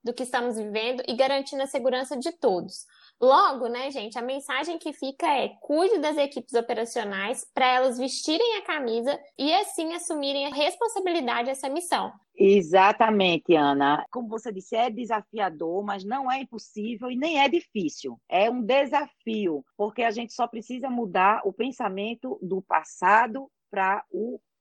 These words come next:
Speaker 2: futuro, pro presente já, né? Que é o novo normal. Gestores, arregassem suas mangas,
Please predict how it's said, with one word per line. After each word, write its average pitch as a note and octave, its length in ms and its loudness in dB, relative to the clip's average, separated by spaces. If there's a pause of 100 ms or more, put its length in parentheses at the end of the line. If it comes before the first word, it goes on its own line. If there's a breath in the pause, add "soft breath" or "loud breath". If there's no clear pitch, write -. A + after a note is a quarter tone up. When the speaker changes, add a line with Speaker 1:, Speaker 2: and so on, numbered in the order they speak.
(180)
Speaker 2:
futuro, F#3+ 500 -6
pro G3+ 160 -2
presente G3 640 0
já, C#3 320 -4
né? F#3 260 -6 (360 soft breath)
Que G#3 100 2
é F#3+ 60 4
o G3 40 2
novo G3 280 0
normal. D#3+ 580 -4 (180)
Gestores, A3+ 640 0
arregassem F3+ 580 2
suas F#3 300 -4
mangas, D#3+ 480 -6